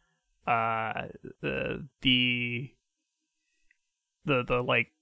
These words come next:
dad who was yelling about the kids who were, um, uh, terror, the, the, the internet people who were terrorizing that one kid who, uh,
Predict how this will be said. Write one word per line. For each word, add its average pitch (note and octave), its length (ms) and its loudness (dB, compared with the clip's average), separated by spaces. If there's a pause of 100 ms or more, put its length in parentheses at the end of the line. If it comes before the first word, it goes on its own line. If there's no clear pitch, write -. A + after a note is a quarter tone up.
(440)
dad C#3 300 12
who C#3 80 6
was C#3 180 4
yelling C#3 380 6
about C3 220 6
the C#3+ 60 0
kids - 400 6
who C#3 100 6
were, B2+ 420 4
um, A#2 520 0 (1000)
uh, B2+ 200 6
terror, C#3 360 10
the, D3 140 12 (100)
the, C3+ 200 12 (120)
the D3+ 160 10
internet C#3+ 280 10
people C#3+ 200 8
who D3 80 6
were C#3 80 6
terrorizing C3+ 540 6
that B2+ 120 2
one C3 200 2
kid B2+ 400 6
who, A#2+ 480 0 (560)
uh, A#2+ 500 8